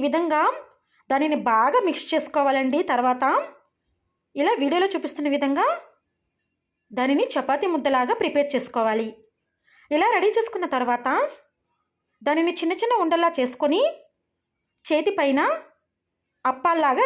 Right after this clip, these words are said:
రెడీ చేసుకోవాలి. ఇలా రెడీ చేసుకున్న వాటిని పక్కన పెట్టుకొని స్టవ్ on చేసుకొని డీప్ ఫ్రై కోసం ఆయిల్ హీట్ చేసుకొని ఆయిల్ హీట్ అయిన తర్వాత మనం రెడీ చేసుకున్న అప్పాలను one by one వేసుకోవాలి. ఎక్కువ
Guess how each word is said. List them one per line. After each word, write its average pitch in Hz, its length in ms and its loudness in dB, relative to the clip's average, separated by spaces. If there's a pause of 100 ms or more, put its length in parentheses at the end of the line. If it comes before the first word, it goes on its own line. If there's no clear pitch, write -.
రెడీ 285 220 2
చేసుకోవాలి. 226 580 -2 (1300)
ఇలా 403 200 4
రెడీ 415 200 2
చేసుకున్న 440 360 -2
వాటిని 277 300 0
పక్కన 285 280 -2
పెట్టుకొని 302 380 0 (880)
స్టవ్ 330 280 2
on 494 140 0
చేసుకొని 349 360 -2 (100)
డీప్ 359 160 -2
ఫ్రై 440 180 -2
కోసం 381 240 -2
ఆయిల్ 320 200 0
హీట్ 320 220 -6
చేసుకొని 294 340 -2 (120)
ఆయిల్ 349 180 0
హీట్ 320 180 -2
అయిన 269 120 -2 (100)
తర్వాత 240 300 -2 (1400)
మనం 359 200 2
రెడీ 302 240 2
చేసుకున్న 440 380 -2
అప్పాలను 285 440 0 (1400)
one 269 180 2
by 311 160 4
one 539 180 2
వేసుకోవాలి. 233 640 0 (1400)
ఎక్కువ 285 220 0